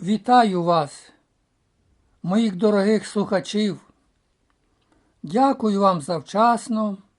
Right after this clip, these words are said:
за бажання прослухати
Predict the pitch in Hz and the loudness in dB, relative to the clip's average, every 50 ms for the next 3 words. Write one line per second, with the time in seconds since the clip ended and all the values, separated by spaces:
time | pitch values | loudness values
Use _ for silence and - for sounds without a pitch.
0 | _ _ _ _ _ _ _ _ _ _ _ _ _ _ - - 247 240 175 202 | _ _ _ _ _ _ _ _ _ _ _ _ _ _ -2 0 0 0 2 0
1 | 185 160 131 131 190 214 233 233 233 226 220 220 214 214 214 208 202 202 202 _ | -2 -2 -2 2 4 6 6 6 4 2 2 2 0 0 0 -2 -4 -6 -10 _
2 | _ _ _ _ _ _ _ _ _ _ _ - 185 185 180 165 - 262 269 240 | _ _ _ _ _ _ _ _ _ _ _ -8 -6 -6 -6 -4 -2 -2 0 2
3 | 254 233 220 - - 226 226 226 247 - | 4 2 2 2 0 0 0 -2 -2 -6